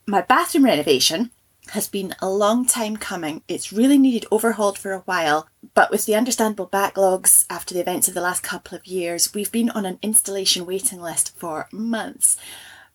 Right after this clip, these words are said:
But the renovation is due to start in a couple of weeks and we're taking delivery of all the stuff really soon.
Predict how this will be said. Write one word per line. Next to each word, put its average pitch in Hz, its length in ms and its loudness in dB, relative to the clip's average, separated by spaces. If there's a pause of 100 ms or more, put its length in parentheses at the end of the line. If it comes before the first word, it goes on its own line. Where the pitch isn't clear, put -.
But 185 160 4
the 202 80 2
renovation 277 460 4
is 233 120 -2
due - 220 4
to - 100 2
start 262 280 2
in 240 80 -4
a 226 40 -2
couple 220 300 -10
of 185 100 -14
weeks 190 360 2
and 175 120 -6
we're 175 120 -10
taking 254 560 -2 (280)
delivery 196 480 0
of - 140 -10
all 220 160 4
the 269 80 2
stuff 185 320 0
really 226 260 4
soon. 175 440 0